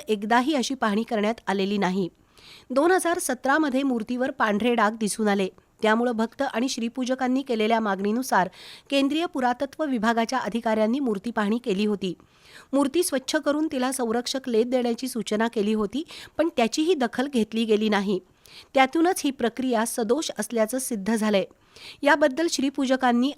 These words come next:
अनेक वेळेला पाठपुरावा केला, पण परिस्थिती जैसे थे राहिली. दरम्यान, दोन हजार बावीस साली मध्यरात्री गुपचूपपणे केंद्रीय पुरातत्व विभागाच्या अधिकाऱ्यांनी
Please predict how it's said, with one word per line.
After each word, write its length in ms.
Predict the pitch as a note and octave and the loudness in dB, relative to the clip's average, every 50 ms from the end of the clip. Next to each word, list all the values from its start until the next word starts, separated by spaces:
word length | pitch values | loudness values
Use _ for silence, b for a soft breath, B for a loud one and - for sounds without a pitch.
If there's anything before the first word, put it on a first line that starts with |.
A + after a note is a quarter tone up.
| _ - | _ -2
अनेक 300 | G#3+ A#3 C4 D#4 - D4 | -2 0 0 -2 -2 -2
वेळेला 300 | B3+ A#3 A#3 A3+ A#3 B3+ | -2 0 0 0 0 -2
पाठपुरावा 680 | C4 - G#3 G3+ G#3 - - B3 A3 G#3+ G#3+ A3 G#3+ | 0 0 0 0 0 -2 -2 0 2 2 4 2 0
केला, 280 | - - G3+ G3 A3+ C#4+ | 0 -2 -2 -2 -2 -4
पण 200 | - - A#3+ G#3+ | -4 -4 -4 -4
परिस्थिती 580 | - - G#3+ A3+ C4+ - - C4+ G#3+ - D4 D4 A3 | -2 -2 -2 -2 -2 -4 -6 -6 -4 -4 -6 -4 -2
जैसे 360 | G3+ G3+ G#3 G3 - A#3+ B3 - | -2 -2 -2 -2 -4 -6 -6 -6
थे 160 | - - A3 G#3 | -4 -4 -2 0
राहिली. 360 | G#3 F#3+ F#3 G3 F#3 F3 E3 - B B B B B B B B B B - | 0 0 0 0 -2 -2 -4 -6 B B B B B B B B B B 0
दरम्यान, 340 | B3 C#4 D4 D4 E4+ F#4+ F4+ | 2 2 4 4 4 4 4
दोन 200 | C4+ B3+ C#4 D4 | 2 2 2 2
हजार 280 | D4 D4+ C#4 D#4 D#4+ D#4 | 2 0 0 0 0 0
बावीस 400 | B3+ A#3+ A3 G#3+ C4 C#4+ - - | 2 2 2 2 2 0 -2 -2
साली 200 | D4 C4+ C#4+ D#4 | -2 -2 0 0
मध्यरात्री 680 | C4+ A3 F#3+ G3 G#3 C4 C#4+ C4+ A#3+ G#3+ - A3+ C#4 F4+ B B B B B B - | 0 0 -2 -2 -2 -2 0 0 0 -2 -2 -4 -4 -4 B B B B B B -6
गुपचूपपणे 640 | A3+ B3 A#3+ - - - F4 - _ C#4 C4 C4 C4+ | -6 -6 -6 -8 -6 -6 -6 -4 _ 0 0 0 0
केंद्रीय 420 | C#4+ - B3+ A3+ A#3 A#3 B3+ C#4 E4 | 0 0 2 2 2 2 0 -2 -2
पुरातत्व 560 | F4 - C4+ B3+ B3 B3 B3 C4 B3+ - C4+ | -2 -2 0 0 0 0 -2 -6 -6 -4 -4
विभागाच्या 580 | C4+ B3 A3+ G3 A3 A#3 A#3 B3 A#3+ A#3 C4 A#3+ | -2 -2 -2 -2 -2 -2 0 -2 -2 -2 -4 -4
अधिकाऱ्यांनी 680 | - G3+ G3+ A3+ A3+ - G#3+ G#3 A3+ B3+ C#4 B3 F#3+ F#3+ | -4 -4 -4 -4 -2 0 0 0 0 0 0 0 0 -2